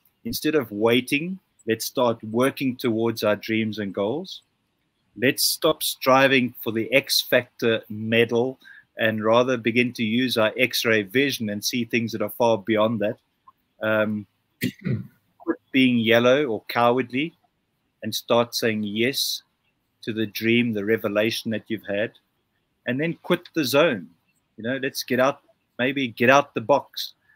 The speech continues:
But if you do that, you need to have your true north.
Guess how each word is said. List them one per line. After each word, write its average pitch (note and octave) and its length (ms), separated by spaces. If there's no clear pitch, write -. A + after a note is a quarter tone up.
But A#2 100
if A#2+ 120
you B2 80
do E3+ 300
that, G#2 240
you A#2+ 140
need D#3+ 260
to C#3+ 140
have C#3 360
your B2+ 180
true D3 320
north. C3 380